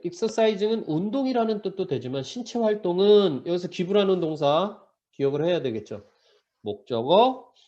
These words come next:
두 개를 취합니다. 누구누구에게 뭐뭇을 주다라는 뜻이니까 운동하는 거, 신체 활동을 하는 것은 너에게 더 많은 에너지를 준다. 됐죠?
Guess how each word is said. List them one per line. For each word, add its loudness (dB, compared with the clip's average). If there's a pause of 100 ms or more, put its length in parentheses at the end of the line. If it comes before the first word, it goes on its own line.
(160)
두 -8
개를 0
취합니다. -10
누구누구에게 -2
뭐뭇을 -4
주다라는 -4
뜻이니까 -8 (880)
운동하는 4
거, -6
신체 -2
활동을 4
하는 4
것은 8
너에게 2
더 0
많은 4
에너지를 2
준다. -6 (1500)
됐죠? 4